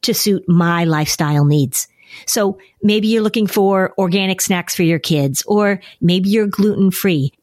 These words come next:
As a Thrive Market member, I save money on every single grocery order. You will too. On average,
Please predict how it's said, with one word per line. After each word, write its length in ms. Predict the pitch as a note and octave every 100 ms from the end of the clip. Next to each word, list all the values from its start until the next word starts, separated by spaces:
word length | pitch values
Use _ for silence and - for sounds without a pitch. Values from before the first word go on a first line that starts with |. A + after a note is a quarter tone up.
| -
As 160 | F#3
a 80 | F#3
Thrive 580 | - - F#3+ G3+ A#3+ A#3+
Market 360 | A3+ A3 -
member, 440 | E3+ D#3+ D3+ G3+ A3+ _ _ _ _
I 220 | F3 G#3 B3+
save 280 | C#4+ B3+
money 280 | G3 F#3+ F#3+
on 160 | F#3 F#3 -
every 420 | G3+ G#3 A3 A#3
single 380 | A3+ - G3 G3+
grocery 460 | F#3 G3 G3+ - E3
order. 380 | C#3+ C#3+ C3+ C3+ _ _ _ -
You 200 | G#3+ C#4+
will 140 | C#4
too. 280 | C4+ A3 D3+ - - -
On 140 | A3+
average, 360 | - C4 C#4+